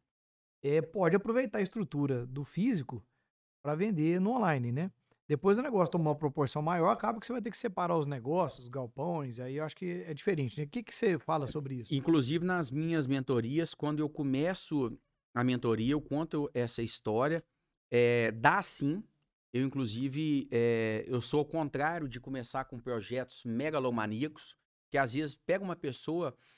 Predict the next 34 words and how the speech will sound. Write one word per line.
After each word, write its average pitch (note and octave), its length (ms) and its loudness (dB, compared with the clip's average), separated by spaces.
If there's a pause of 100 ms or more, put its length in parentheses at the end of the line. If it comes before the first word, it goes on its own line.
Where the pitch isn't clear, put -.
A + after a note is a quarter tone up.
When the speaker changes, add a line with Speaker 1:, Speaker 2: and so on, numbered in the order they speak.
(160)
Speaker 2:
ou C3+ 120 2
uma C#3+ 160 4
empresa C3+ 500 0
que C#3+ 120 -6
ela E3 120 -2
já D3+ 140 -4
tem F#3+ 160 -8
capacidade, C#3 640 -4
ela A#2+ 140 -6
já A#2+ 100 -6
tem E3+ 180 -6
condições C#3 680 -4
financeiras C3+ 560 -4
de A#2+ 100 -6
bancar B2 480 -2
e B2+ 60 -4
tal. D3 360 0 (320)
Eu C#3 100 0
sempre E3+ 320 -4
falo, D3 260 0
"Não, A#2 380 -4 (480)
escale F3+ 560 -2
a G3+ 60 -2
operação D#3 680 -4
à F3 40 -4
medida E3 420 -6
que D#3 100 -10
as D#3+ 160 -6
coisas D3 400 -6
forem D3 340 -2
acontecendo. B2+ 680 -6
Não F#3 140 -4
tem F#3+ 140 -4
necessidade." C3 580 -4